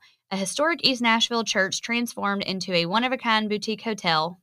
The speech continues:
The Russell's mission is to give back to the Nashville community through their Rooms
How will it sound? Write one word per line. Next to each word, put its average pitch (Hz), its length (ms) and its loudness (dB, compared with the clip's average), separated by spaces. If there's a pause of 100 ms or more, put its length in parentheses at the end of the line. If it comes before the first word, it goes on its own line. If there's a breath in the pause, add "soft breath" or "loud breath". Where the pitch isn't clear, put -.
The 202 80 -2
Russell's 226 360 2
mission 202 380 0
is 170 160 -6
to 180 100 -8
give 202 220 -2
back 175 240 4
to - 100 -16
the 175 100 -2
Nashville 185 380 0
community 170 540 -2
through 185 260 -6
their 165 180 0
Rooms 208 460 -2